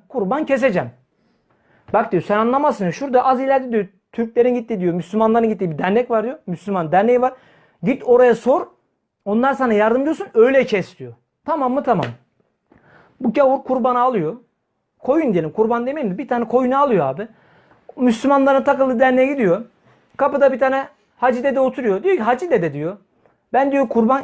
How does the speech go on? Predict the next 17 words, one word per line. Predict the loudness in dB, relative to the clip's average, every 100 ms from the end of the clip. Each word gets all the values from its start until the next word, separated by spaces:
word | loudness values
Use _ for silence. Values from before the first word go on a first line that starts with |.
| -4
şey, | -2 -2
koyun | 0 0 0
keseceğim," | 0 -2 -2 -4
diyor, | -4
"bir | -8
tane," | -10 -8
diyor. | -6 0
"Bana | 0 2
yardımcı | 0 0 0 2
olur | 2
musun?" | 0 -4 -12
diyor. | -12 -2
"Ben | -2 0
bilmiyorum." | 0 -2 -4 -8 _ _ _
"Tamam | -2 2 0
mı?" | 0
"Tamam." | 0 0 -4